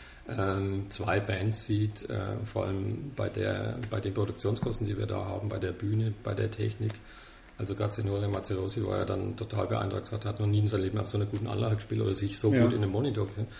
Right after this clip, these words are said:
Speaker 1: Und er hat dann ganz bewusst, und das fand ich dann einen sehr tollen Zug, auf der Bühne auch nochmal gesagt, okay Leute, ich habe ja auch E-Mails vorher gekriegt und ich muss euch klipp und klar sagen, das ist angemessen, das ist sogar eher unteres Niveau für das, was dann hier geboten wird, für dieses Ambiente und diese Technik, die dann
Speaker 2: Ja.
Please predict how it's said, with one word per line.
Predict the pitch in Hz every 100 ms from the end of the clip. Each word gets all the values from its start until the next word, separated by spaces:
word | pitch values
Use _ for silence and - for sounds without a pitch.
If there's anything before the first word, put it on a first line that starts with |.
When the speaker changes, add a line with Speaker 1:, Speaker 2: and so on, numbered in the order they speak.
| - -
Speaker 1:
Und | - 98
er |
hat | 98 98
dann | 95
ganz | 101 -
bewusst, | 101 147 -
und | 110
das | -
fand | 117
ich | 107
dann | 107
einen | 104
sehr | - 107
tollen | - 104 104
Zug, | 117 123 -
auf | 104
der | -
Bühne | - 117 151
auch | 131
nochmal | 113 113 110
gesagt, | 120 117 - - - - -
okay | 98 -
Leute, | 110 113 127 143
ich | 107 110
habe | 104
ja |
auch | 104 107
E-Mails | 120 123 113
vorher | 117 117
gekriegt | 120 123 123 -
und | 107
ich | 104
muss | 104 110
euch | 123 107 -
klipp | - 110
und | 117
klar | - 117
sagen, | 110 113 101 101
das | 104
ist | 110 -
angemessen, | 95 107 117 127 131 123
das | 110
ist | 110
sogar | 107 101 107 107 - -
eher | 110 107
unteres | 110 113 127 117
Niveau | 113 110 113
für | 113
das, | 107 107
was | 110 107
dann | 110
hier | 104 101
geboten | 104 101 107 113
wird, | 131 - - -
für | -
dieses | 110 98 95
Ambiente | - 95 95 110
und | 113
diese | 113 113
Technik, | 107 135 - 104
die | 110
dann |
Speaker 2:
Ja. | 135